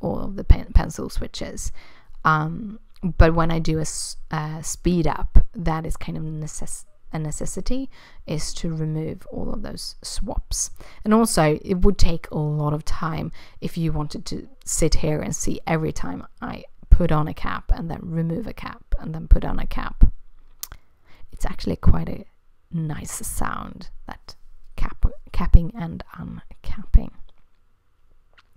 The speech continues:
I'm going in here with my colorless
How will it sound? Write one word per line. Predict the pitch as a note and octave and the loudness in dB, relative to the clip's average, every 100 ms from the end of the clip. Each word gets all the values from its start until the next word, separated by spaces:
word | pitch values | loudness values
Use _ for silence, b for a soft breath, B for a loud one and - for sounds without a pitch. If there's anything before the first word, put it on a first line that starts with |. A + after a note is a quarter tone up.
| B B B B B B B - | B B B B B B B 0
I'm | A#3 | 2
going | A#3+ B3+ B3+ | 4 4 2
in | |
here | A#3+ A#3 A#3 | 2 2 2
with | B3+ F3+ | 0 -2
my | F3+ | -2
colorless | E3+ - F#3 E3+ E3+ | -4 -2 -2 -2 -4